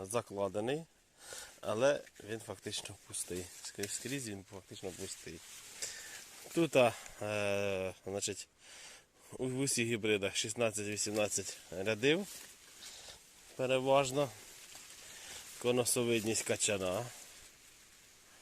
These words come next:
Він буде длинний, зерно буде більш-менш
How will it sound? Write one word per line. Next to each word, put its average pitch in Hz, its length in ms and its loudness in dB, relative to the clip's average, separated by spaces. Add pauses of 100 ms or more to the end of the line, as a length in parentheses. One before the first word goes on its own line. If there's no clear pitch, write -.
(400)
Він 107 140 -2
буде 101 300 -2
длинний, 110 560 2 (300)
зерно 110 380 2
буде 104 280 0
більш-менш 98 720 2